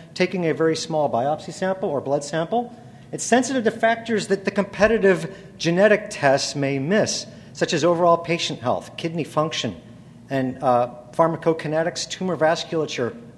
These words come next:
and many other factors. Importantly, it's safe. There are no side effects associated with such a small dose, even though it's toxic chemotherapy.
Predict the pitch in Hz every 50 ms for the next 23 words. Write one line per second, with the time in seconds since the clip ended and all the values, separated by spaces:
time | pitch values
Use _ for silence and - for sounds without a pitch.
0 | - - 139 131 127 123 - - 147 156 175 170 143 143 160 151 - - 110 92
1 | - - - - - - - - - - - - - - - - - - - -
2 | - - - - - - 131 - - 214 247 247 220 202 185 185 - - - -
3 | 196 202 190 139 - - - - 147 147 147 147 147 160 190 214 220 - - 196
4 | 180 190 208 202 196 196 - - 180 175 - - 151 - - 165 165 180 170 -
5 | - 156 143 131 131 123 - - - - - - - 143 127 - - 170 160 -
6 | 165 - - - 147 151 151 151 151 151 143 143 147 135 - - - 165 165 180
7 | 165 165 170 147 - - - - - 147 143 143 - - - 139 131 - - -
8 | - - - 131 117 110 107 - 107 95 92 - -